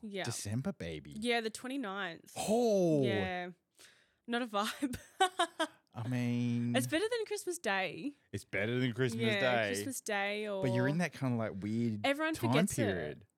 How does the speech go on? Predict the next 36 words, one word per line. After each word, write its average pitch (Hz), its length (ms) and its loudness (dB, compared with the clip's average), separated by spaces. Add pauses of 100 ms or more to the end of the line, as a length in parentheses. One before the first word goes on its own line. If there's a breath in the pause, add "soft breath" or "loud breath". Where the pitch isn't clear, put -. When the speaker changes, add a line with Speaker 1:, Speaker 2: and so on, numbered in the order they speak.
(120)
Speaker 1:
Everyone 269 260 -4
forgets 226 420 -6
it 185 220 -2
'cause 123 160 -2
there's 151 220 2
Speaker 2:
Yeah. 92 80 0
Speaker 1:
Christmas 92 420 -4
and 233 100 -6
then 220 120 -4
there's 226 160 -8
New 208 120 -4
Year's 190 300 -8
come 185 240 -10
and 180 100 -8
then, 180 200 -8
oh. 240 220 -2 (100)
Speaker 2:
Do, 117 80 -10 (180)
do 113 100 -6
you 113 120 0
just 120 260 -4
celebrate 101 720 -2
on 92 240 -4
New 87 80 -2
Year's 117 500 -2
or 104 40 -2
do 82 140 -8
you 175 60 -10
just 90 160 -8
celebrate 247 460 2
Speaker 1:
Um, 254 80 -4
Speaker 2:
on 90 140 -6
Christmas? 170 680 -4
Speaker 1:
I 240 80 2
have 247 380 -2
been, 190 600 -4
but 202 280 -2